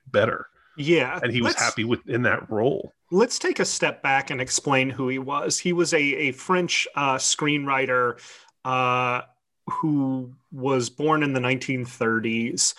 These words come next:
Speaker 2: Um, he started out, uh, making films with Pierre Atax, uh, h-, uh, who is a, he and Atax are essentially the, the most close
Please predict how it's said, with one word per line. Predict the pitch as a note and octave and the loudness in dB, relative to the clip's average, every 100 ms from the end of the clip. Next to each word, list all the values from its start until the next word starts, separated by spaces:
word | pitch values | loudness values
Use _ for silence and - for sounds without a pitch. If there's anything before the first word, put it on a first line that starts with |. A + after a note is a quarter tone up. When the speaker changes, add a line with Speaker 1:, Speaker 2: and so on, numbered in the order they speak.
| - - _ C3+ | -10 -20 _ -2
Speaker 2:
Um, | C3 C3 B2+ B2+ B2+ | 0 0 0 -6 -10
he | - - F3 E3 D#3 | -12 -2 0 2 0
started | - - - F3 F#3+ F3 | 0 0 0 0 2 2
out, | C3 C#3+ C3 - - _ _ _ _ - | 2 0 0 -6 -14 _ _ _ _ -2
uh, | B2 B2 A#2+ D3+ | 2 2 2 0
making | C#3+ C#3 C#3 B2+ | 0 2 0 0
films | D3 C3 B2+ C#3 - - _ D3+ | 0 2 0 -2 -4 -6 _ 0
with | C3+ B2+ - - | 2 2 -4 -14
Pierre | - C#3+ C3 | -4 2 2
Atax, | B2+ - A#2 - - - - - | 0 -4 -8 -6 -2 0 -2 0
uh, | B2+ B2 | 2 2
h-, | B2 - - - | 0 -6 -12 -2
uh, | B2 A#2+ A#2+ | 0 0 0
who | D3 B2+ | 0 2
is | B2 A2+ - - | 2 2 -2 0
a, | B2+ A#2+ B2 - - - | 0 0 -4 -12 -20 -10
he | - E3+ | 0 4
and | C#3+ C#3 | 4 0
Atax | C3 F#3 F3+ - | -4 2 2 2
are | B2 | 0
essentially | B2 C3+ B2+ B2+ B2 A#2+ | 0 0 -2 0 0 2
the, | B2+ B2 A#2 | 0 -2 -2
the | C3 A#2+ A2+ - - - - | -2 -2 -4 -10 -20 -20 -6
most | D3 D#3 C#3+ - - _ - | 2 2 2 -2 -10 _ -8
close | - G3+ F#3+ | 0 2 2